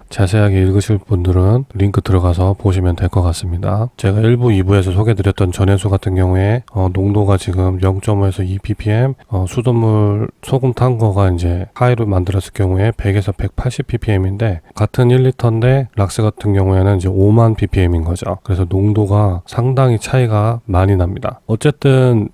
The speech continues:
이 소금물로 만든 거는 차염소산 나트륨이기 때문에 얘는 인체에는 어느 정도, 어, 유해할 수 있다. 그 점을 항상 명심하시고요. 사용하실 때는, 어,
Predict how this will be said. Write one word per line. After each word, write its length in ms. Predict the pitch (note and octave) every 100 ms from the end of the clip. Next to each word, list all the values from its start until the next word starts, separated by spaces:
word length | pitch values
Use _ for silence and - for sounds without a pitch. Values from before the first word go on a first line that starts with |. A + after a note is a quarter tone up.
| _
이 180 | G#2+ G#2+
소금물로 520 | C3 C3+ D3 C3+ A#2
만든 340 | F#2 F#2 G#2
거는 420 | G2+ G#2+ A#2+ F2+ E2
차염소산 640 | - C3 C3+ A2+ A2 A2 G2
나트륨이기 580 | F2 - A#2 A#2 G#2 G2+
때문에 600 | G2 F#2+ F#2+ G#2+ E2+ - F#2
얘는 380 | G2 A2 A2+ G2
인체에는 680 | G#2 - A#2 A2+ G#2+ A2 G2
어느 260 | F#2+ G#2
정도, 480 | G2 F#2 G2+ A2 B2 -
어, 160 | G2
유해할 380 | F2+ G2 G2+ G2+
수 80 | -
있다. 640 | F#2+ F2 - F#2 F#2+ F2 -
그 120 | G2+
점을 200 | F#2+ F#2
항상 400 | F#2+ G#2 G2+ F#2 F2+
명심하시고요. 960 | G#2 F#2 F2+ F#2 G2+ G2 G2 G2+ G#2 E2+
사용하실 540 | - A2+ A2 A2 G#2 A2
때는, 440 | G2+ F2+ G2 A2+
어, 200 | - F#2